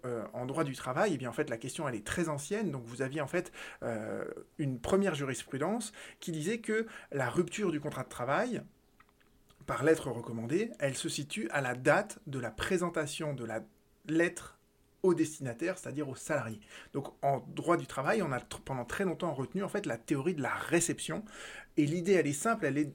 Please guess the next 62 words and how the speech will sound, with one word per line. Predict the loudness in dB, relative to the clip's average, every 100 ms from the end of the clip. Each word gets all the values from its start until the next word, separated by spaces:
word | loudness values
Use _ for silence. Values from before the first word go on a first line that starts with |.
| -10
que, | -6
de | -2 0
dire | 0 -4 0
que, | 2
bah, | 4
le | 2 0
salarié, | 2 2 2 0 -2 -2
il | -6
peut | 2 0
pas | 4 2 2 0
être | -4 -4 -6
licencié | -4 -4 -4 -4 -6 -4 -4
sans | -4 -2 2 2
le | 2
savoir. | 2 0 0 -4 -12 _ -16 -14 -14 -14 -6 2
Et |
c'est | 4 4 4
pas | 4
vraiment, | 4 2 4 6 6 6 2 -4
euh, | -4 -2 -2
une | -2 -4 -4 -4
théorie | 6 8 8 2
de |
la | 0
réception. | -2 -4 -2 -2
Pourquoi ? | -2 -4 0 0
Parce | 2 -2
que | 0
la | 0
Cour | 0 -2
de |
cassation | 0 0 0
dit, | 0 -2
c'est | 0
la | 0
date | 4 2 2
de | -6
la | -6 -6
présentation, | -4 2 4 4 4 2 0 -2
de | -4
la | -4 -6
première | -6 0 2 2 -2
présentation | -6 -4 -4 -6 -4
de |
la | -2
lettre | -2 -2 -2
recommandée. | -4 -4 -2 -2
Pourquoi ? | -2 -4 -2 -2
Parce | -4
que, | -8
bah, | -6
il | -6
y |
a | -6
des | 0
salariés | 4 4 4 -2
qui | -4 -4
savaient | 2 4 6 6
qu'ils | 2 0 -2
allaient | -2
être | -4 -4 -6
licenciés | -6 -8 -6 -2 -2